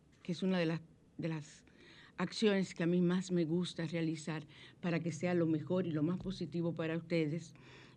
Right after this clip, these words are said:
y para mí misma, porque yo tengo que estudiarlos, yo tengo que analizarlos, yo tengo que verlos y eso, eh, al otro lado para mí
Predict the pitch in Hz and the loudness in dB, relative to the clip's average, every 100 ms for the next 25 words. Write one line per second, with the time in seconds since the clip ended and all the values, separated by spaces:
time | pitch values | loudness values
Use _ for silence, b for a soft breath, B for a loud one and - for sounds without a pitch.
0 | - 214 175 160 190 208 254 247 170 151 | -2 2 4 6 6 6 4 2 -6 -6
1 | 170 147 165 165 160 160 160 147 170 160 | -8 -6 -4 -2 -2 -2 -4 -6 -2 0
2 | 175 202 156 170 - B B B B 165 | 0 -4 -8 -10 -12 B B B B -4
3 | 160 165 151 151 147 135 135 170 160 175 | 0 0 0 0 0 0 -2 -4 -2 -2
4 | 185 185 156 151 151 151 160 151 170 175 | 0 -2 -2 -2 -2 -2 -2 0 0 0
5 | 196 180 170 190 196 B B B B B | -2 0 -2 -4 -10 B B B B B
6 | 165 170 - - 196 202 208 202 202 214 | -4 -2 -4 -4 2 4 4 2 4 2
7 | 165 170 175 196 208 | 0 0 2 0 0